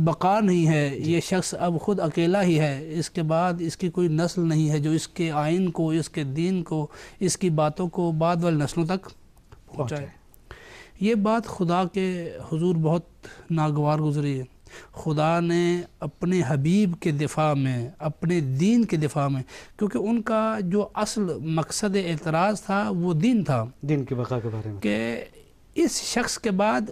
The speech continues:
Speaker 1: اس کا دین باقی نہیں رہے گا، کیونکہ اس کی نسل نہیں ہے۔
Speaker 2: جی۔
Speaker 1: یعنی یہ چیز وہ سمجھتے تھے کہ کوئی ایسا شخص ہونا چاہیے، اگر یہ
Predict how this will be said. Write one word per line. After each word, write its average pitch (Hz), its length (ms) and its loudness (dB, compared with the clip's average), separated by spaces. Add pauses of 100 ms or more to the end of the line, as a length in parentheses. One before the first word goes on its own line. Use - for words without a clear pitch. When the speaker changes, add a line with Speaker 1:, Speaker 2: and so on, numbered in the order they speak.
Speaker 1:
اس - 300 -2
کا 226 160 -2 (100)
دین 240 220 2
باقی 190 260 2
نہیں 226 220 4
رہے 160 200 4
گا، 151 120 2
کیونکہ 226 320 -2
اس 233 140 -2
کی 226 100 0
نسل 226 240 2
نہیں 156 200 4
ہے۔ 147 80 0 (220)
Speaker 2:
جی۔ 117 180 -10 (440)
Speaker 1:
یعنی 196 300 2
یہ 254 80 2
چیز 233 180 0
وہ 240 100 2
سمجھتے 214 380 0
تھے 175 160 0
کہ 180 120 -4
کوئی 214 280 0
ایسا 185 360 -2
شخص - 300 -4
ہونا 185 340 2
چاہیے، 175 460 2 (400)
اگر 185 340 2
یہ 185 440 2